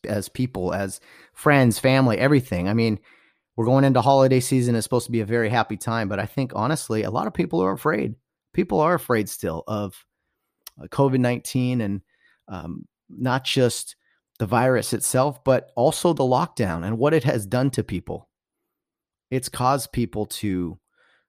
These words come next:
to argue. It's caused people to turn to substances. It's, it's really been bad for families and domestic violence and all these things, you know,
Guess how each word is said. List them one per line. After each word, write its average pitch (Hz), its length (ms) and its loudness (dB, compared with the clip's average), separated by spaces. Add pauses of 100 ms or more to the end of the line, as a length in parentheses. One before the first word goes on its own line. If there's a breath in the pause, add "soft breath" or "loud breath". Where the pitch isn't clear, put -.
(100)
to 104 320 -4
argue. 98 360 -2
It's 107 120 -6
caused 135 300 0
people 123 300 0
to 98 100 -10
turn 110 360 -2
to 98 260 -4
substances. 95 840 -2
It's, - 300 -4 (880 loud breath)
it's 127 200 -8
really 123 200 2
been 120 140 0
bad 117 260 0
for 120 120 -2
families 110 640 0
and 98 160 -2
domestic 117 360 -2
violence 117 500 2
and - 80 -4
all 143 180 2
these 151 240 0
things, 101 320 -2
you 113 80 -2
know, 104 160 -2